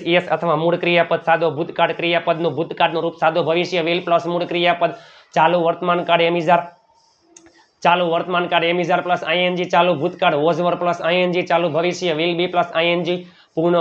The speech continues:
વર્તમાન કાળ have has plus વી થ્રી, પૂર્ણ ભૂતકાળ had plus વી થ્રી, પૂર્ણ ભવિષ્ય કાળ will have plus વી થ્રી. હવે ચાલુ પૂર્ણ કાળ, ચાલુ પૂર્ણ કાળમાં સમય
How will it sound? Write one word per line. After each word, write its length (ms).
વર્તમાન 340
કાળ 220
have 180
has 160
plus 220
વી 120
થ્રી, 220
પૂર્ણ 340
ભૂતકાળ 440
had 180
plus 240
વી 160
થ્રી, 160
પૂર્ણ 340
ભવિષ્ય 460
કાળ 180
will 220
have 180
plus 320
વી 120
થ્રી. 180
હવે 120
ચાલુ 320
પૂર્ણ 240
કાળ, 280
ચાલુ 260
પૂર્ણ 300
કાળમાં 340
સમય 260